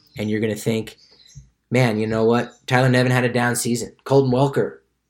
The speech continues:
had a very disappointing season. Came to his first spring camp down in Scottsdale at the beginning of twenty nineteen,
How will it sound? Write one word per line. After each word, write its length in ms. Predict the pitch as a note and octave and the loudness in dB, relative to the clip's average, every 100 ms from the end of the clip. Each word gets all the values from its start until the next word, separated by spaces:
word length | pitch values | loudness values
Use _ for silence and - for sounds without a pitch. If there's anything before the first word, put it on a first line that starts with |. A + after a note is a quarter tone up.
| _ _ _ - | _ _ _ -18
had 200 | - B2 | -6 -2
a 180 | B2+ A#2+ | 0 0
very 380 | G#2+ B2 F3 D#3+ | 0 6 8 8
disappointing 580 | A#2+ A#2 - A#2 G#2+ G#2 | 4 -2 -4 -6 -6 -6
season. 460 | - A2 G2+ G2 - _ _ _ _ _ _ _ _ _ _ | -6 -6 -6 -12 -16 _ _ _ _ _ _ _ _ _ _
Came 180 | - C3+ | 0 2
to 80 | B2+ | 4
his 120 | B2 | 0
first 500 | - B2 C3+ - - | 0 -2 0 -4 -8
spring 400 | - - B2 B2 | -8 -6 -4 -4
camp 320 | A#2+ B2 C3 - _ _ _ _ | -4 -4 -4 -8 _ _ _ _
down 200 | A2+ A#2 | -6 -4
in 80 | A#2+ | -6
Scottsdale 800 | - B2+ A#2+ B2 - B2 B2+ C3+ | -6 -4 -4 -4 -4 -2 -2 -6
at 80 | - | -10
the 60 | |
beginning 320 | G#2 A2+ A#2+ A2+ | -10 -4 -4 -4
of 100 | G#2+ | -8
twenty 320 | - A#2+ A#2+ | -6 -4 -2
nineteen, 680 | A#2 A#2 A#2 A#2+ B2 C3+ | -2 -4 -4 -4 -4 -4